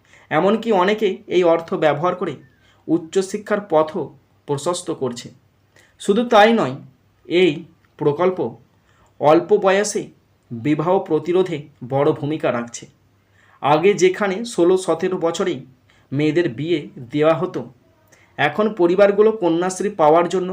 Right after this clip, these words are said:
অন্তত আঠারো বছর পর্যন্ত বিয়ে দিচ্ছে না।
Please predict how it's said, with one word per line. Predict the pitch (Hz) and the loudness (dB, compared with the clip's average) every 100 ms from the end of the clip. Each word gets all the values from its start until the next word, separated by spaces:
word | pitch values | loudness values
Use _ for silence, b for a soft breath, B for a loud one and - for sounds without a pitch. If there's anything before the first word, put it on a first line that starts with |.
| 220 _ _ | -10 _ _
অন্তত | - 147 151 185 190 139 - b b b | -6 -6 -4 -6 -6 -8 -14 b b b
আঠারো | 135 143 185 175 | -2 0 -2 0
বছর | 175 190 185 | -2 -2 -6
পর্যন্ত | 143 147 170 175 165 135 | -2 -2 -2 -4 -6 -6
বিয়ে | 165 156 131 - | -6 -6 -8 -14
দিচ্ছে | 127 135 135 | -8 -8 -8
না। | 131 | -8